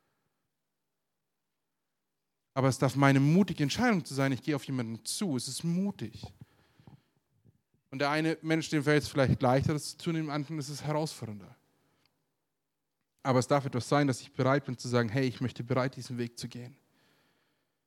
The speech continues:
Ich möchte dir heute Morgen Mut zusprechen, dass du Verantwortung übernimmst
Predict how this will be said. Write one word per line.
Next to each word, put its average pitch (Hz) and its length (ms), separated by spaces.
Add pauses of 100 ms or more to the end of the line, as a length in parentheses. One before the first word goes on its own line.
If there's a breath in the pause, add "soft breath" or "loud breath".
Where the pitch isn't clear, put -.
(680)
Ich 113 120
möchte 151 240
dir 139 100
heute 139 160
Morgen 143 400
Mut 175 300
zusprechen, 127 560
dass 117 100
du - 80
Verantwortung 139 720
übernimmst 120 760